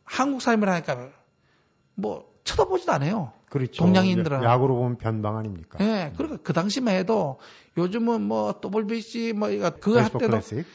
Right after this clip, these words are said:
Speaker 2: 예.
Speaker 1: 그것만 해도 우리나라가 세계적으로 알려졌잖아요.
Speaker 2: 네.
Speaker 1: 제가 갈 때만 해도 그런 대회가 없었어요.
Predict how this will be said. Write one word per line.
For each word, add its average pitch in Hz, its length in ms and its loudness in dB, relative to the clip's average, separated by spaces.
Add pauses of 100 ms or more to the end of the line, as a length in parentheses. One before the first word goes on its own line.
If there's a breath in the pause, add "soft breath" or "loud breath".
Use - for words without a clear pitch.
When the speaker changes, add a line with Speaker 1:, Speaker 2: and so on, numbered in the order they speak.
Speaker 2:
예. 78 220 -14
Speaker 1:
그것만 226 340 0
해도 226 500 0
우리나라가 180 760 -2 (220)
세계적으로 196 520 -2
알려졌잖아요. 139 640 -4
Speaker 2:
네. 92 280 -4 (160)
Speaker 1:
제가 226 360 2
갈 165 220 -6
때만 196 280 0
해도 160 420 -4 (580 soft breath)
그런 220 220 2
대회가 185 240 0
없었어요. 131 520 -6